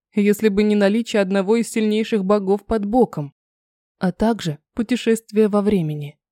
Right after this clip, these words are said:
Они не только смогли выкачать из него силы, но и приостановили их рост,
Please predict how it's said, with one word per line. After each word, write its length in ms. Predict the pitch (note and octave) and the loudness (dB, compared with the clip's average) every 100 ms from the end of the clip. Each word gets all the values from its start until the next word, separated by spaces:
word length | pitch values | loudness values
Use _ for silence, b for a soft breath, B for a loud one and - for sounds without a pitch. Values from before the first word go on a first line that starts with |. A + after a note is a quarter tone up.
| _ _ - | _ _ -4
Они 240 | A#3+ B3 | 2 4
не 140 | C4 C4+ | 4 4
только 320 | C#4 D4+ C4 | 2 0 0
смогли 380 | B3 A#3+ A#3+ B3 | 0 0 2 0
выкачать 460 | B3 A#3 A3 G3 | 0 0 -4 -2
из 100 | G#3 | 0
него 220 | G#3+ G#3 | 2 2
силы, 480 | A3 - A3+ A3+ C#3+ _ - | 0 -2 -2 -2 -4 _ -4
но 140 | F#3+ | -2
и 140 | G#3+ A3+ | 0 -2
приостановили 800 | - G3 F#3 G3+ G3 F#3 G#3+ A3 | 0 0 0 0 0 0 2 0
их 280 | - G#3+ | -2 -2
рост, 400 | A#3+ B3+ E3+ - | 0 2 2 -2